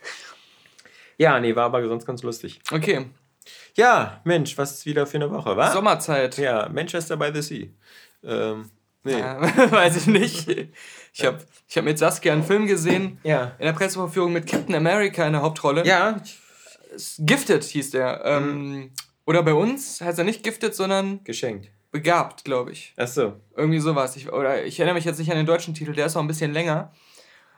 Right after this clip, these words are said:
Speaker 2: Ähm, und das war, da, darum bin ich jetzt durch Manchester by the Sea drauf gekommen.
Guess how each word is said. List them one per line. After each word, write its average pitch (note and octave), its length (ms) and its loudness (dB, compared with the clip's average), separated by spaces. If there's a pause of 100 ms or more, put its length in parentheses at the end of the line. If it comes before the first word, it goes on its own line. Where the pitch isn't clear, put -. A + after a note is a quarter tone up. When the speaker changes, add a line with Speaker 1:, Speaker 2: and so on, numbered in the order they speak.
(160)
Speaker 2:
Ähm, D#3+ 340 4
und E3+ 120 2
das - 200 2
war, A3 220 6 (280)
da, E3 240 -4 (100)
darum F3+ 520 0
bin F#3 200 -4
ich F3 80 -6
jetzt E3 220 -4
durch E3+ 100 -6
Manchester F3+ 520 0
by E3 160 4
the D#3+ 80 0
Sea G#3 160 -4
drauf E3+ 240 0
gekommen. E3 520 -2